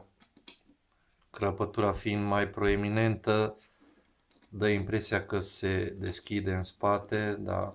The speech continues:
bineînțeles că nu. Numai, în primul rând, poate dacă ar fi fost, uh, din seria Moving Parts, probabil, dar așa, asta este seria standard,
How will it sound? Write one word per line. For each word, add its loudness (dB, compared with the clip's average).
bineînțeles -4
că -8
nu. -4
Numai, 2
în -2
primul 4
rând, 2
poate 8
dacă 4
ar 4
fi -4
fost, 0
uh, 4
din 0
seria 4
Moving 0
Parts, 4
probabil, 0
dar 0
așa, 4
asta 2
este 2
seria 2
standard, 4